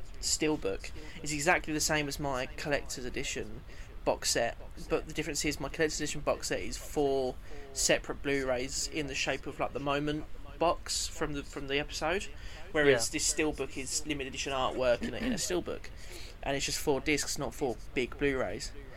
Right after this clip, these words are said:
Speaker 1: And, uh,
Speaker 2: Mm-hmm.
Speaker 1: Maddie was like, "Oh, what are you gonna do with the collector's edition?" I was like, "It's gonna be at yours, so I have one at mine,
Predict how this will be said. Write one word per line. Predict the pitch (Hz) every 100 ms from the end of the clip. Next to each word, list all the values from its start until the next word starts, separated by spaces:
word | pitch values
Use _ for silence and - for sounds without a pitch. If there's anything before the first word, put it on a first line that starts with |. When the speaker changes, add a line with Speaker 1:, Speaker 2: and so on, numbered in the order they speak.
| - - -
Speaker 1:
And, | 143 147
uh, |
Speaker 2:
Mm-hmm. | 135 139 160
Speaker 1:
Maddie | 151 151
was | 147
like, | 226
"Oh, | 185
what |
are | 196
you |
gonna | 202
do | 196
with | 180
the |
collector's | 170 214 196
edition?" | 147 143 135
I |
was | 131
like, | 131 127
"It's | -
gonna | - 135
be | 131
at | 101
yours, | 95 120 147 262 -
so | - -
I | -
have | 123 -
one | 123
at | 107 113
mine, | 123 185